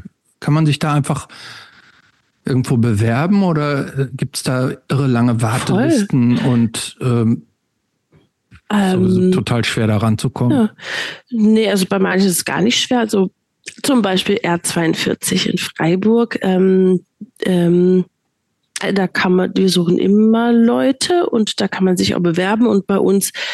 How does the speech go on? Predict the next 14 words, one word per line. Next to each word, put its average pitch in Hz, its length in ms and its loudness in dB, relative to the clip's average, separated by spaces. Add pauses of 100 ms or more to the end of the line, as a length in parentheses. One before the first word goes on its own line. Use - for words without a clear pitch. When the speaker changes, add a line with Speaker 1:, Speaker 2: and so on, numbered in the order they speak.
(360)
Speaker 2:
ist - 160 -2
es 208 240 -2
auch 196 160 -4
so, 202 240 2
dass 190 300 -2
man 196 240 0
auch 220 320 0
die 226 160 2
Möglichkeit 208 640 0
hat, - 180 -4
wenn 185 120 0
man 180 180 2
jetzt - 340 -2
nicht 240 400 0